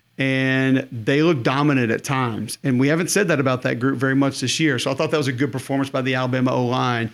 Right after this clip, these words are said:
Uh, Robbie Ouzts was a part of that. I would just kind of include him in that group as well. He did some good things blocking and helping out. So,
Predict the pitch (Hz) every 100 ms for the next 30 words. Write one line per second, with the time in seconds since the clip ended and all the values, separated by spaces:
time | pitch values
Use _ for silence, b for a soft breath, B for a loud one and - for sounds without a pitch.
0 | B B B 135 127 123 127 160 147 147
1 | 147 143 123 - 139 131 123 156 156 135
2 | - - 143 127 117 - 143 143 131 127
3 | 131 113 135 123 117 135 131 139 143 -
4 | 117 127 120 127 117 104 123 123 120 120
5 | 117 123 113 117 117 110 - 123 117